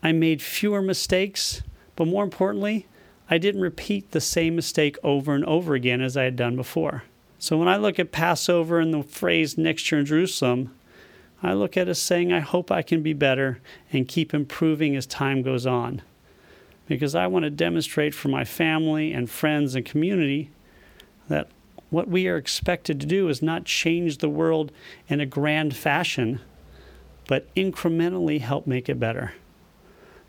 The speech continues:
Next year in Jerusalem means to me that next year I'll say to myself, "I'm the best I've ever been, and I hope I can improve."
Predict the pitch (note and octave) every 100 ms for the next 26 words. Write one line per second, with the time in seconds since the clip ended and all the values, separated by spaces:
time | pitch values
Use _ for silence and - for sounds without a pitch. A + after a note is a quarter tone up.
0 | - C#3 E3+ - - F3 D3+ C#3+ D3+ -
1 | - C3 C3 C3 B2+ - - C3 B2+ A#2
2 | G#2+ - _ - B2 A#2+ D3+ D3+ - D3
3 | C3 B2 - C3 B2+ B2+ B2 - B2+ A#2
4 | - C3+ C3+ A#2+ C3 C3 B2 - B2+ B2
5 | B2 B2 A#2+ A2+ A2 A2 - - - -
6 | A2+ A#2+ G#2+ C3 C3+ C3+ B2 B2+ B2+ B2
7 | - C3 A#2 A#2 B2